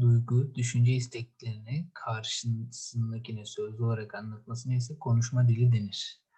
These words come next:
Evde, sokakta, günlük yaşayışımızda kullanılan asıl dil konuşma dilidir. Yazı dili,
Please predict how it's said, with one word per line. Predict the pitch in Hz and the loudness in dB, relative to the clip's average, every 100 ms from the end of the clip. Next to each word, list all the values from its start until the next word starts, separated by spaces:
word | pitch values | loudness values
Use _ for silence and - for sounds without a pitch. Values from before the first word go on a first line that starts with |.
| _ _ - | _ _ -4
Evde, | 127 123 110 107 147 | 6 6 6 0 -4
sokakta, | - - 123 120 120 - 110 123 120 | -6 -2 2 4 2 0 -2 -2 2
günlük | 120 120 131 - | 6 8 8 6
yaşayışımızda | 120 - 117 - 113 110 123 | 2 2 -2 -2 -4 -4 -6
kullanılan | 123 113 107 104 98 - | -6 -8 -10 -12 -18 -10
asıl | 117 120 - 107 | -4 -2 -2 -2
dil | 120 170 - | -2 -2 -4
konuşma | - 120 113 - 123 | 0 2 2 6 6
dilidir. | 113 110 98 - - _ _ _ _ - - - _ _ _ - | 6 2 -8 -12 -18 _ _ _ _ -20 -20 -20 _ _ _ 0
Yazı | 123 123 117 | 6 8 6
dili, | 101 95 | 4 -6